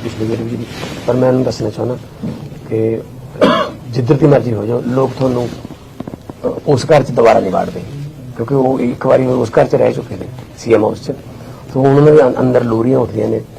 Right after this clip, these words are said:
ਵੀ ਇਹ ਘਰ ਦੁਬਾਰਾ ਮਿਲ ਜੇ, ਪਰ ਉਹ ਮੇਰਾ ਘਰ ਥੋੜ੍ਹੀ ਹੈ, ਉਹ ਤਾਂ ਢਾਈ ਤਿੰਨ ਕਰੋੜ ਲੋਕਾਂ ਦਾ ਘਰ ਹੈ। ਲ-, ਲੋਕਾਂ ਨੇ ਉਸ ਘਰ 'ਚ ਵਾੜਨਾ ਹੁੰਦਾ। ਸੋ ਕਦੇ ਪਿਛਲੇ ਗੇਟ 'ਚ ਖੜਾ ਹੁੰਦਾ, ਕਦੇ ਮੂਹਰਲੇ ਗੇਟ 'ਚ ਖੜਾ ਹੁੰਦਾ,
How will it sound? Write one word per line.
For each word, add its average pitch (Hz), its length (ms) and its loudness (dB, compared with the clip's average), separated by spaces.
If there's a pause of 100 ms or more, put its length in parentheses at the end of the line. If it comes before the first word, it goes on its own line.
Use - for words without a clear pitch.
(220)
ਵੀ 117 100 -4
ਇਹ 131 260 -2
ਘਰ 131 180 2
ਦੁਬਾਰਾ 107 380 0
ਮਿਲ - 200 -2
ਜੇ, 110 120 -4 (460)
ਪਰ 143 100 4
ਉਹ 160 120 6 (140)
ਮੇਰਾ 127 280 4
ਘਰ 143 180 2
ਥੋੜ੍ਹੀ 120 340 -4
ਹੈ, - 60 -8 (100)
ਉਹ 123 80 -6
ਤਾਂ 147 120 2 (440)
ਢਾਈ 143 180 6
ਤਿੰਨ 131 200 0
ਕਰੋੜ 131 240 -2
ਲੋਕਾਂ 123 300 -2
ਦਾ 117 80 -2
ਘਰ 117 80 -4
ਹੈ। - 180 -6 (720)
ਲ-, 131 340 0
ਲੋਕਾਂ 139 320 4
ਨੇ 139 80 4
ਉਸ 131 120 2
ਘਰ 151 140 2
'ਚ 143 100 -4
ਵਾੜਨਾ 104 260 -4
ਹੁੰਦਾ। 107 240 -12
ਸੋ 147 160 -2
ਕਦੇ 147 220 2
ਪਿਛਲੇ 123 360 -2
ਗੇਟ 127 120 0
'ਚ - 360 -12
ਖੜਾ 139 180 2
ਹੁੰਦਾ, 139 200 2
ਕਦੇ 120 220 0
ਮੂਹਰਲੇ 117 320 0
ਗੇਟ 131 140 0
'ਚ - 80 -10
ਖੜਾ 123 140 -2
ਹੁੰਦਾ, 131 200 -6